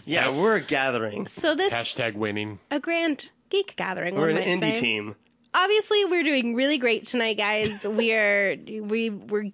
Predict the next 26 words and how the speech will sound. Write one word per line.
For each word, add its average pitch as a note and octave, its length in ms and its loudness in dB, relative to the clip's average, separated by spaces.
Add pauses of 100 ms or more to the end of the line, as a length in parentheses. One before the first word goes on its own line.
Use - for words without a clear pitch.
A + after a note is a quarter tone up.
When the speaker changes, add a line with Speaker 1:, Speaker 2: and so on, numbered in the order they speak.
Speaker 3:
we've A3+ 260 0
got E4+ 220 2
it C4 100 -6
together G3 380 0
as F3+ 180 0
always. F3 640 0
And C4+ 100 0
you F4 60 2
know G#4 160 6
who G#4 80 6
else E4+ 160 4
has D#4+ 160 2
it D#4 80 -2
together? D4 440 2
Fuzzy B3 460 0
Joseph, E3+ 760 -2 (340)
our E4+ 100 4
very A3+ 340 4
Speaker 1:
Yeah. - 100 2
Speaker 3:
good E3+ 140 -2
friend. E3 500 -2 (420)
He - 200 -2
wrote G4+ 100 6
Speaker 1:
Successfully F#3 360 4
Speaker 3:
some - 80 -8
Speaker 1:
funded B2 460 2